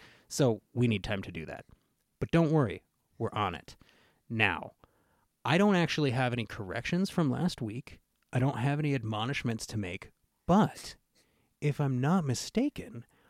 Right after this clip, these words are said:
our very dear, wonderful friend and guest, Cameron, from last week does have something he'd like to share with us before we get into this week's episodes. Josh, if you wouldn't mind,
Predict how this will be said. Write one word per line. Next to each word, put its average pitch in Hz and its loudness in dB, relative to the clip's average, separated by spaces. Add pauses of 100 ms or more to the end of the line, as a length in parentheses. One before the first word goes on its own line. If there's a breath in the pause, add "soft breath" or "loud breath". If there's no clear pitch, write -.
(140 soft breath)
our 143 0
very 156 2
dear, 131 2
wonderful 120 0
friend 104 -4
and 101 -4
guest, 107 -6
Cameron, 247 2
from 113 -2
last 110 -6
week 120 -4 (760 soft breath)
does 311 4
have 139 4
something 104 -4
he'd 95 -10
like 95 -6
to 123 -4
share 104 -4
with 95 -6
us 101 -4
before 185 4
we 160 6
get 123 0
into 104 -6
this 104 -6
week's 101 -6
episodes. 82 -6 (480 loud breath)
Josh, 135 2
if 131 -4
you 185 4
wouldn't 202 6
mind, 92 0